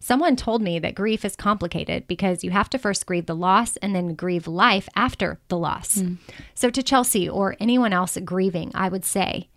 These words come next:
Speaker 1: your grief is valid.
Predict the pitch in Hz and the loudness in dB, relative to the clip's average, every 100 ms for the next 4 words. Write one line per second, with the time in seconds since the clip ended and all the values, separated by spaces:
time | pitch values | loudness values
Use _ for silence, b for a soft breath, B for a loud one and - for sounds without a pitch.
0 | - 170 214 240 190 185 233 - - _ | -12 -2 0 0 0 0 -2 -8 -20 _
1 | - 185 180 180 - 185 _ _ _ - | -2 2 4 2 -2 -6 _ _ _ 0
2 | 165 156 147 - | 4 4 0 -8